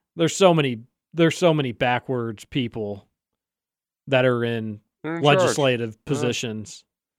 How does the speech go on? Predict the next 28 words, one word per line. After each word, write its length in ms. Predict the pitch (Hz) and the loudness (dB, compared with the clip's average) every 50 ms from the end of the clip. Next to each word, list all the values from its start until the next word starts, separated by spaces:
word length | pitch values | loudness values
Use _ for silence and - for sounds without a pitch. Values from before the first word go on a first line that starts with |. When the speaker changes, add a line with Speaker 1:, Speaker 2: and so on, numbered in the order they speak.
| _ _ _ _ _ _ _ _ _ _ _ _ _ _ _ _ _ | _ _ _ _ _ _ _ _ _ _ _ _ _ _ _ _ _
Speaker 1:
that 380 | 175 156 143 151 151 151 139 131 | -6 0 2 4 4 4 2 2
I 120 | 143 147 | 2 0
just 240 | 143 135 139 - - | 0 0 -2 0 2
don't 200 | 170 160 160 156 | 2 2 4 4
know 160 | 151 151 147 | 4 4 4
how 120 | 135 143 139 | 4 4 2
you 180 | 135 135 127 | 0 0 -2
can 140 | - 135 127 | -4 -6 -6
say 180 | - 143 135 131 | -2 -2 0 0
you 140 | 123 120 | -2 -2
care 200 | - 147 139 135 | -2 0 0 2
about 260 | 131 120 127 123 123 - | 2 0 -2 -2 -4 -6
Kentucky 640 | 135 117 139 131 127 - - 117 113 110 107 107 104 _ _ _ _ - | -8 -6 -6 -6 -6 -6 -8 -12 -12 -14 -14 -18 -20 _ _ _ _ -12
and 220 | 151 139 135 123 | -10 -10 -6 -2
don't 280 | 147 139 131 131 127 131 | -2 0 0 -2 -4 -4
want 400 | 131 131 131 127 120 120 123 - _ _ _ _ _ _ _ _ _ _ _ _ _ _ _ _ _ _ _ _ _ _ _ _ - | -2 -2 -2 -2 -4 -6 -10 -14 _ _ _ _ _ _ _ _ _ _ _ _ _ _ _ _ _ _ _ _ _ _ _ _ -6
new 200 | 156 147 139 123 | -2 0 0 0
jobs, 840 | 101 139 156 156 151 147 147 147 147 143 135 127 - - - - - _ _ _ _ _ _ _ _ _ _ _ _ - | 2 4 6 6 8 8 8 8 6 4 2 -2 -10 -12 -14 -16 -18 _ _ _ _ _ _ _ _ _ _ _ _ -10
new 180 | 135 139 131 | -6 -4 -2
revenue 460 | 127 151 147 147 143 147 139 139 139 127 | 2 4 4 4 4 4 4 4 2 2
streams, 800 | - - 139 135 131 131 131 127 127 127 123 113 - - - _ _ _ _ _ _ _ _ _ _ _ _ _ _ _ _ _ _ _ _ _ _ _ _ _ _ _ _ _ _ | 0 -2 -2 -2 0 0 -2 -2 -4 -4 -6 -8 -12 -16 -20 _ _ _ _ _ _ _ _ _ _ _ _ _ _ _ _ _ _ _ _ _ _ _ _ _ _ _ _ _ _
all 220 | - 160 156 156 147 | 4 6 8 8 6
for 160 | 151 156 147 | 6 4 2
things 420 | - - 135 127 123 123 123 98 | 2 2 0 0 -2 -4 -4 -4
that 120 | 123 120 113 | -4 -4 -4
are 140 | 113 110 | -4 -4
already 240 | 107 107 104 101 98 | -4 -4 -6 -6 -8
happening. 420 | 90 95 92 - - 110 - 135 | -8 -10 -12 -12 -14 -18 -20 -20